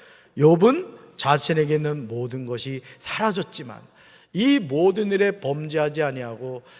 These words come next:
하나님을 향하여 원망하지 아니하였습니다. 아멘. 왜냐하면 욥은 인생이 알몸으로 와서 알몸으로 가는 것을 잘 알았기 때문이에요. 주신 분도 누구시고? 하나님이시고,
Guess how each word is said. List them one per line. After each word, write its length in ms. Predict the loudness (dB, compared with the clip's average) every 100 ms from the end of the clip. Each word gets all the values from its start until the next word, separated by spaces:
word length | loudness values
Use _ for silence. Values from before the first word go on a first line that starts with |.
| -18
하나님을 680 | -2 0 2 2 2 2 2
향하여 680 | 4 6 6 4 0 -14 -10
원망하지 840 | -6 -6 -6 -8 -8 -8 -8 -8 -14
아니하였습니다. 1000 | -16 -14 -14 -16 -16 -18 -20 -20 -20 -20 -20 _ _
아멘. 300 | -20 -20 -20 _ _ _ _ _ _ _ _ _ _ _ _ _ _ _ _ _ _ _ -8
왜냐하면 420 | -6 -4 -6 -6
욥은 380 | -8 -10 -12 -16 _ _ -8
인생이 560 | -4 -2 -2 -4 -6 -8
알몸으로 600 | -6 -4 -4 -6 -8 -8
와서 400 | -8 -10 -12 -16 -18 -20 _
알몸으로 640 | 0 2 4 2 0 2 0
가는 260 | 0 -2
것을 260 | -2 -4 -6
잘 240 | -8 -10 -10
알았기 340 | -12 -12 -16
때문이에요. 400 | -18 -20 -20 _ _ _ _ -6
주신 360 | -2 0 0
분도 240 | 0 0 0
누구시고? 680 | 0 -2 -2 -2 -4 -6 _ _ _ _
하나님이시고, 760 | -10 -8 -10 -14 -18 -20 -20